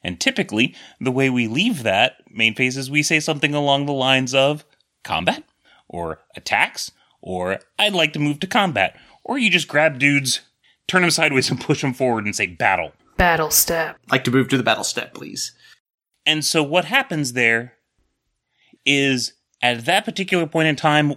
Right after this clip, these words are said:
Speaker 1: we are now in the beginning. So the combat phase is made up of five distinct steps. So we got, we got, uh, uh, beginning of combat, declare attackers,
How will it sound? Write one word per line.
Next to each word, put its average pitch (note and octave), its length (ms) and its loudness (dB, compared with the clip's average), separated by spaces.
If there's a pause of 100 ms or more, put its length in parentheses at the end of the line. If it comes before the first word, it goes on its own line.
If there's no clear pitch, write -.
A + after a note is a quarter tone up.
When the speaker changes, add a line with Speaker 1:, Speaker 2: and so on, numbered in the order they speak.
Speaker 1:
we E3+ 160 -4
are D#3+ 100 -4
now D#3+ 440 0
in E3 360 0 (220)
the D3+ 180 -2
beginning. F3 580 0
So C#3 280 0
the A2 160 -8
combat E3+ 580 -2
phase B2+ 540 0 (400)
is A#2 180 0
made B2 300 0
up B2+ 180 -4
of G2 180 -8 (380)
five C3 560 2 (180)
distinct - 540 0
steps. - 720 -4 (640)
So - 140 -6
we A#2+ 80 2
got, A2 340 2
we A2 120 -2
got, G2 260 4
uh, - 20 0
uh, F2+ 640 0
beginning A#2+ 340 -2
of - 60 -16
combat, D#3 480 2 (400)
declare A#2 320 0
attackers, C#3 680 0